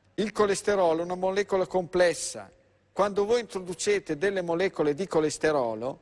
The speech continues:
l'organismo le smonta, proprio come se fosse questo mazzo qua di cicoria.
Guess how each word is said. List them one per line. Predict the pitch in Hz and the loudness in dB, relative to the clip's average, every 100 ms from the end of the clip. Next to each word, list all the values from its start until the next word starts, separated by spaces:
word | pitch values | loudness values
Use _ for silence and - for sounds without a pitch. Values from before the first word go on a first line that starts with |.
| _ | _
l'organismo | 175 208 190 202 180 147 131 139 160 - _ - | 0 0 2 -2 -2 -6 -6 -4 -4 -6 _ -6
le | 180 214 | 0 2
smonta, | - 160 175 147 113 - 80 _ _ _ _ _ | 0 -2 -2 -2 -10 -14 -14 _ _ _ _ _
proprio | - 208 185 | 0 0 0
come | 160 202 185 | 0 0 2
se | 185 | 0
fosse | 170 202 - 165 | 0 -2 0 -8
questo | - 202 - - | 0 0 0 -4
mazzo | 170 180 180 - 165 | 0 0 -2 -4 -8
qua | - 175 | -2 -2
di | 160 | -2
cicoria. | - 147 139 113 107 120 | -10 -4 -2 0 -2 -12